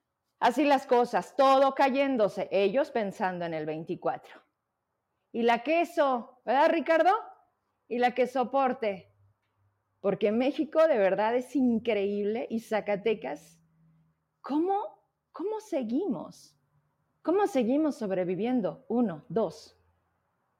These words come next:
¿Cómo tenemos todavía esperanzas de que las cosas cambien?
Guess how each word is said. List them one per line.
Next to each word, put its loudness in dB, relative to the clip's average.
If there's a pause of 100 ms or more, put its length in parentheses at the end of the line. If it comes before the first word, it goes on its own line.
(320)
¿Cómo 4 (840)
tenemos -2
todavía -2
esperanzas -4
de -4
que -6
las -4
cosas -8
cambien? -6